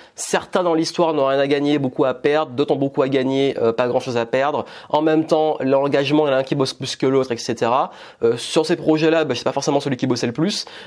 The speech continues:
mais, euh, j'avais pas forcément besoin de ça. Ça, ça allait rien changer de ma vie. Et puis au bout d'un moment, je me dis, ben, ça m'intéresse pas ce projet. Mais qu'est-ce qui se passe ? C'est qu'il y a des divergences. Il commence à avoir des personnes qui, euh, voient plus d'intérêt, il y a un désengagement, euh, l'autre qui reste engagé,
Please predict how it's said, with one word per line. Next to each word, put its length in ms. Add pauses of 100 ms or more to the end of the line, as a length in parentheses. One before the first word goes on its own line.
mais, 460
euh, 480 (580)
j'avais 220
pas 80
forcément 260
besoin 380
de 60
ça. 180
Ça, 100
ça 120
allait 60
rien 140
changer 220
de 40
ma 120
vie. 180
Et 60
puis 100
au 40
bout 60
d'un 100
moment, 260
je 80
me 100
dis, 160
ben, 160 (100)
ça 120
m'intéresse 320
pas 120
ce 60
projet. 320 (500)
Mais 120
qu'est-ce 180
qui 80
se 80
passe ? 320 (320)
C'est 240
qu'il 120
y 20
a 20
des 80
divergences. 720 (440)
Il 80
commence 300
à 40
avoir 180
des 100
personnes 420
qui, 320
euh, 160
voient 220
plus 100
d'intérêt, 600
il 40
y 20
a 60
un 40
désengagement, 1120
euh, 100
l'autre 160
qui 120
reste 220
engagé, 580